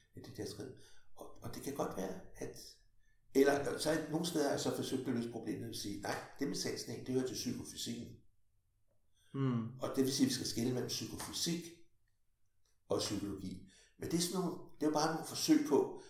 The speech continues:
Speaker 1: ligesom at sætte ord på, for at skille tingene ad, for at holde styr på det, så man kan diskutere, hvad der er rimeligt, og, og så videre, så videre. Kan I se det?
Speaker 2: Mm.
Speaker 1: Så det har ikke den forstand bygget. Men plantelivet, hvis det, og deres, deres psykologi,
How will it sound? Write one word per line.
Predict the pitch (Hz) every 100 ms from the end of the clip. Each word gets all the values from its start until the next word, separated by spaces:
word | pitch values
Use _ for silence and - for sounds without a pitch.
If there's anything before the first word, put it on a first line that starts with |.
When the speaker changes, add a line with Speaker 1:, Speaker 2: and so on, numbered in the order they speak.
| -
Speaker 1:
ligesom | 127 131
at | 131
sætte | 143 127 -
ord | 151 151
på, | - -
for | -
at | -
skille | - 139 160
tingene | - 147 131
ad, | 120 127
for | 131
at | 120
holde | 117 -
styr | - 151 -
på | 131
det, | -
så | 127
man | 113
kan | 120
diskutere, | 117 - 104 - 131 135 - - - - -
hvad | 117
der | 120
er | 117 98
rimeligt, | 110 127 135 -
og, | 120 -
og | 110 101
så | -
videre, | 95 101
så | 101 -
videre. | 95
Kan | 113
I |
se | 110 -
det? | - - 139
Speaker 2:
Mm. | 127
Speaker 1:
Så | 110
det | 113
har | 120
ikke | - - - -
den | 131 -
forstand | - - -
bygget. | 101 104 - - - -
Men | 110 -
plantelivet, | - - 180 - 131 131
hvis | 123 104
det, | 123 117 -
og | -
deres, | 110 110 - -
deres | 101 -
psykologi, | - - - - - -